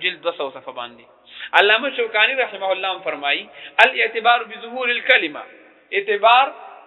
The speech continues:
د غلبې د کلمې لاره دی. نو فإن كانت، فإن كانت الأوامر والنواهي في الدار لأهل الإسلام، که چرته اوامر او نواهي په دار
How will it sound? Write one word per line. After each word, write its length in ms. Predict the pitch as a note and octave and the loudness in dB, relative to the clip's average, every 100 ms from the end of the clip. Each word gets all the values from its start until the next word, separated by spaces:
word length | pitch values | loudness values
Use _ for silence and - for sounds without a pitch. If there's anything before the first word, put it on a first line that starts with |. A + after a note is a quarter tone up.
| - D#3 | -20 -2
د 40 | |
غلبې 460 | F3+ F#3 G3 G3 C#4 A#3+ | 0 2 2 0 -2 -4
د 20 | - | -2
کلمې 340 | F3+ F3+ E3+ D3+ | -4 -6 -8 -6
لاره 160 | C3 A#2+ | -6 -8
دی. 160 | A#2+ - - - | -18 -20 -20 -12
نو 120 | F3 | -6
فإن 360 | F#3 G#3 B3+ C#4+ | -2 2 2 0
كانت، 400 | A#3+ A#3 A#3+ A#3 A#3 A#3+ B3 - _ _ - | 0 0 0 -4 -6 -8 -10 -20 _ _ 2
فإن 320 | C4+ A#3+ B3 | 4 4 0
كانت 360 | A#3 A#3 A#3 A3+ | -2 -2 -2 -4
الأوامر 600 | G#3 G3 G3+ A#3 A3+ G#3 | 0 4 6 4 2 -4
والنواهي 880 | G3 F#3 F#3 F#3+ G#3+ A3+ A3+ A#3+ D4 - - | -4 -4 -2 2 4 2 0 -8 -10 -16 -10
في 80 | - | -6
الدار 420 | F3+ D#3+ A3 A3 | -2 4 6 6
لأهل 320 | G3 G3 F#3+ F3+ | 2 0 -2 -2
الإسلام، 600 | E3 D#3 F#3 G3+ A3+ A#3 - - - _ | -8 -8 0 2 2 -2 -20 -20 -20 _
که 80 | F#3 | -6
چرته 380 | F3+ A#3 C4 A#3+ | 2 2 2 0
اوامر 580 | A#3 G3 G3 G3 G#3+ C4 | 2 2 2 -2 -4 -6
او 100 | B3 | -6
نواهي 420 | G3+ F#3+ F#3 A3 | -6 -2 -2 -2
په 140 | A#3+ | -10
دار 300 | G3+ F#3 G3+ | -2 4 4